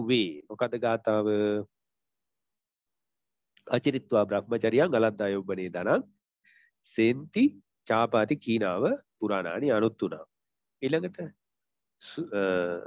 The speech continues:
උත්සාහය නිවැරදි සිහිය උට්ටානවතෝ සතිමතෝ සුචිකම්මස නිසම්මකාරිනෝ තැන්පත් බව දැහැමි දිවි පවත්ම ධම්මජීවිනෝ සාඤ්ඤතස්සච ධම්මජීවිනෝ අප්පමත්තස අප්‍රමාදී බව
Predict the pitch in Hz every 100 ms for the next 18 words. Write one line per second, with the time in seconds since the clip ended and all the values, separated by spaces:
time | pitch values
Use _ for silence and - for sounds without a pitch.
0 | - - - 131 - 170 147 131 120 107
1 | 113 110 101 98 101 98 90 85 104 -
2 | 110 98 95 85 156 156 - 98 110 104
3 | 101 196 - 104 113 98 92 101 120 160
4 | 107 - 160 147 117 98 87 78 78 -
5 | 98 - 90 - 90 185 - _ _ -
6 | 101 101 90 87 87 - 85 - - -
7 | - 98 95 90 92 92 180 262 101 98
8 | - - - 98 87 85 87 87 107 220
9 | - _ _ - 117 - 208 135 98 -
10 | - 90 - 107 92 85 87 85 127